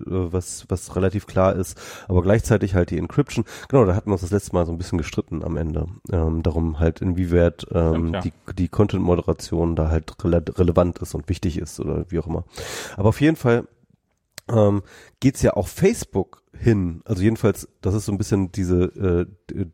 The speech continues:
Speaker 1: so gemunkelt, so wird man gemunkelt, dass er dann halt über, ähm, auch Services, die halt über die Apple, äh, über die Facebook-Plattform verkauft werden,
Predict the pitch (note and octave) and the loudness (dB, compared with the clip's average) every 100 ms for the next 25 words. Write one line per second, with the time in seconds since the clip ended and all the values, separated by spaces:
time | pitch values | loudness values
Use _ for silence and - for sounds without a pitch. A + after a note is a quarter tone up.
0 | _ _ - G2 - F2+ F#2+ D3+ - - | _ _ -6 -4 -2 0 2 2 0 -2
1 | F2+ F#2 F#2 G2 - F2+ G2 D3+ A2+ A2 | -2 -6 -4 -4 -4 0 2 2 2 2
2 | - - - - - - F2+ - G2+ G#2 | -2 -14 -20 -20 -10 -4 -4 0 0 2
3 | G#2+ F#2+ F#2+ F#2 - G2+ F2+ F#2+ F2+ F2+ | 2 2 0 0 -2 -6 -2 0 2 2
4 | F2+ F2+ _ - - _ _ G2 F2+ G2 | 0 -6 _ -20 -20 _ _ 0 0 2
5 | - - - A2+ G2+ F2+ F#2 G2+ F2 - | 0 0 -2 2 4 2 -2 -2 -4 -6
6 | - - - A2 A#2 A2 F#2+ F#2+ F#2+ - | -16 -18 -12 -6 0 2 4 4 2 -4
7 | - G#2+ G2 F#2 F2+ F2+ - - A2 F#2+ | -4 0 2 0 -2 -2 -2 2 2 2
8 | G2+ G2+ G2 F2+ F#2 A#2 - - - G2 | 0 0 -2 -2 -2 -2 -2 -6 -6 -4
9 | - F#2 - F2 D#3 E3+ - F#2+ E2+ E2+ | -2 -4 -4 0 0 0 -2 0 0 -2
10 | A#2 | -8